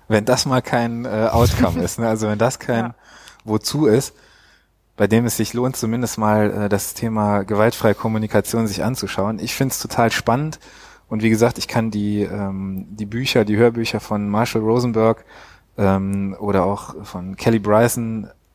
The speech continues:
Speaker 1: absolut
Speaker 2: Ja.
Speaker 1: empfehlen, weil es dir in deiner Kommunikation viel, viel mehr Wahlmöglichkeiten eröffnet. Und ich fand ganz interessant, als du gerade gesagt hast, was es dir bringt oder was es bringt,
Speaker 2: Mhm.
Speaker 1: dass das erstmal nur Themen waren, auch die mit dir zu tun haben. Also diese Selbstbetrachtung, Selbsterkenntnis.
Speaker 2: Ja.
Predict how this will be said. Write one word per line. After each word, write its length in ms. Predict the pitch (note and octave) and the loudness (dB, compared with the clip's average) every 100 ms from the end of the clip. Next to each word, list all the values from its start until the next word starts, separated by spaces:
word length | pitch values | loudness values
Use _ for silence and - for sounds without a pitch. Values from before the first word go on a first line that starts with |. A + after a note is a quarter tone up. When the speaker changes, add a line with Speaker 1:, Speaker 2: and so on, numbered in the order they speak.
| _ | _
Speaker 1:
absolut 520 | - B2 G#2 A#2 A#2 G#2+ | -6 -2 0 2 2 2
Speaker 2:
Ja. 60 | |
Speaker 1:
empfehlen, 440 | G#2+ - C3 A#2 C#3+ _ _ _ _ _ _ - _ | 0 4 4 4 0 _ _ _ _ _ _ -20 _
weil 220 | G#2+ A2 | 0 2
es 160 | G#2 - | 0 -2
dir 420 | A#2 B2+ A#2+ A#2+ - | 2 4 4 2 -2
in 160 | A2+ | -2
deiner 220 | B2 A#2+ A2+ | 2 2 2
Kommunikation 840 | - A#2+ A#2 A2 G#2+ - A#2 A2+ | -2 -2 -2 0 -2 -2 -2 -2
viel, 260 | G#2 - C3 | -4 -4 -4
viel 160 | - | -2
mehr 180 | A2+ A2 | 0 2
Wahlmöglichkeiten 800 | G#2+ A#2+ G2 F#2 F#2 - G#2 G#2 | 4 2 0 -4 -8 -2 -2 0
eröffnet. 340 | E2+ G#2+ A#2+ | -2 -2 -4
Und 120 | G2+ G#2 | -4 -4
ich 60 | |
fand 160 | - A2 | -2 2
ganz 200 | A2 A2+ | 2 2
interessant, 460 | A2+ A2 - B2 A2+ | -2 -2 0 2 2
als 160 | G#2 | 0
du 100 | - | -6
gerade 280 | A2 A#2 A2 | 2 2 4
gesagt 340 | G#2 G#2+ A#2 A2 | 2 0 0 -4
hast, 160 | F#2+ | -2
was 220 | G2 G2+ | 0 0
es 120 | - - | -2 -4
dir 140 | G2+ | -4
bringt 300 | G2 C#3+ B2+ | -2 -2 -2
oder 160 | F2+ F#2 | 0 0
was 160 | G#2+ | 0
es 80 | - | -2
bringt, 360 | - C#3 G2+ - _ - | -2 0 0 -6 _ -14
Speaker 2:
Mhm. 300 | G3 F#3 G#3 _ _ _ - | -12 -12 -18 _ _ _ -4
Speaker 1:
dass 180 | A2+ | 0
das 160 | - A2 | 0 2
erstmal 320 | G#2 B2 B2+ | 2 2 0
nur 160 | A2+ A#2+ | 0 0
Themen 300 | - C#3 A2+ | 0 0 2
waren, 220 | G#2 G2+ | 2 2
auch 180 | E2 A2+ | 0 -2
die 140 | - | -2
mit 160 | A2+ G#2+ | -2 2
dir 100 | B2+ | 2
zu 140 | - | 2
tun 220 | - G2+ F#2+ | -6 -6 -4
haben. 100 | F#2 | -4
Also 180 | G2 | -4
diese 240 | G2+ G#2 G2+ | -2 -2 2
Selbstbetrachtung, 920 | G#2 A#2+ - - - G#2+ - G#2+ G2+ | 2 2 0 -6 0 0 0 -2 2
Selbsterkenntnis. 920 | G#2+ A#2 E2 - - C#3 - A2 - | 2 2 -2 -2 0 0 -2 -4 -4
Speaker 2:
Ja. 200 | G3+ F3+ | -8 -10